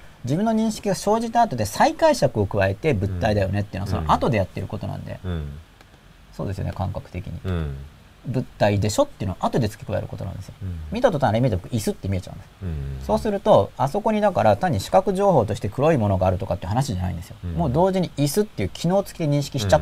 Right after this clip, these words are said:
Speaker 1: てるんですね。
Speaker 2: うんうんうんうんうん。
Speaker 1: で、その後で、
Speaker 2: うん。
Speaker 1: いや、あれは物体が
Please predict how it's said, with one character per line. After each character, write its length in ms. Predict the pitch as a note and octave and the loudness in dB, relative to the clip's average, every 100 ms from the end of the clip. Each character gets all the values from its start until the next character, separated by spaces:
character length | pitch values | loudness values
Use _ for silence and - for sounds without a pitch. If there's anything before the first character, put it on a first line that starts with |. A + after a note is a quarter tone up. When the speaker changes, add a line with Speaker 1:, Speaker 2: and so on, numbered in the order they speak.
| D#2 | 2
Speaker 1:
て 60 | D#3 | 0
る 80 | |
ん 40 | G2+ | 0
で 60 | |
す 60 | F2+ | -4
ね。 80 | D2 | -4
Speaker 2:
う 20 | |
ん 40 | |
う 20 | D2 | -6
ん 40 | |
う 20 | |
ん 20 | |
う 40 | C#2+ | -8
ん 20 | |
う 0 | |
ん。 580 | C#2 C#2 C2 - B1+ - | -8 -10 -10 -12 -14 -10
Speaker 1:
で、 80 | E3+ | -6
そ 140 | G#3+ | -2
の 180 | B3+ C#4 | -2 0
後 220 | E4+ F3 | 2 4
で、 300 | A2+ C#3 G2 | 8 6 6
Speaker 2:
う 20 | |
ん。 180 | D#2+ C#2+ C2+ - | 0 -6 -10 -2
Speaker 1:
い 40 | G#3 | 4
や、 200 | B3+ C3+ | 6 6
あ 60 | |
れ 100 | F#3+ | 4
は 120 | C#4 F#3+ | 6 6
物 180 | B2 - | 4 2
体 300 | - D3 C#3+ E3 | 8 8 8 4
が 220 | E3 E3+ | 4 4